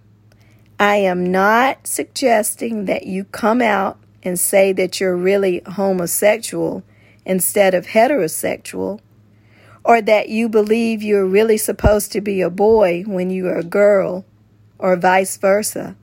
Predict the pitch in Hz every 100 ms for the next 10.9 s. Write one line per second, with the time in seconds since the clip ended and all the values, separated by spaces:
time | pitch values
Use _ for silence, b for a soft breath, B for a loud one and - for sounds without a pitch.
0 | _ _ b b b 214 214 - 233 240
1 | 208 185 185 190 185 - _ _ _ 190
2 | 196 208 - 196 190 190 180 180 180 185
3 | 190 175 185 _ _ _ _ _ _ _
4 | _ _ _ _ _ _ b b b 185
5 | 190 190 208 254 - _ _ b b b
6 | - 208 214 226 277 320 - 247 214 214
7 | 214 208 - b b b - 190 196 190
8 | - - 202 208 226 226 240 240 226 208
9 | 202 202 - 190 180 170 - 175 185 -
10 | 170 214 196 190 196 202 165 151 -